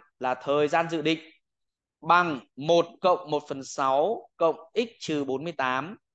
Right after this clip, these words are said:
chia năm mươi tư. Toàn bộ bên tay phải là thời gian thực tế. Và đây được gọi là phương trình. Và giải cái phương trình này ra thì sẽ tìm ra được x. Được chưa nào cả lớp?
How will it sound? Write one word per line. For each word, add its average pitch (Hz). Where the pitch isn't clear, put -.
chia 180
năm 170
mươi 170
tư. 185
Toàn 160
bộ 165
bên 165
tay 170
phải 131
là 104
thời 123
gian 131
thực 131
tế. 143
Và 123
đây 165
được 139
gọi 113
là 113
phương 160
trình. 165
Và 151
giải 147
cái 147
phương 190
trình 175
này 151
ra 180
thì 139
sẽ 147
tìm 160
ra 156
được 143
x. 226
Được 151
chưa 185
nào 165
cả 135
lớp? 170